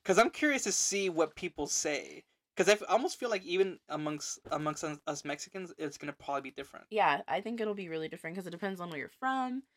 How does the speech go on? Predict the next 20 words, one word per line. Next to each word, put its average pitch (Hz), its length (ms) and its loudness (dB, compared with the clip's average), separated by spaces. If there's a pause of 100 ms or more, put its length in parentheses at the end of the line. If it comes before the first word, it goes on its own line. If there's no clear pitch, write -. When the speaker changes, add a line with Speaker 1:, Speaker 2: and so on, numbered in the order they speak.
(340)
Speaker 2:
Depends 294 220 2
on 302 60 2
where 277 80 0
you're 247 100 -2
from 220 160 2
in 190 240 -4
Mexico, 214 480 -2
I 226 80 2
would 233 140 0
say. 254 300 -2
And 190 140 -2
then 175 120 -2
if 180 120 -8
you're 170 100 -4
from 170 440 -2
America, 143 680 0
like, 131 240 -4 (300)
it's - 180 -8
totally 143 240 -4
different. - 360 -10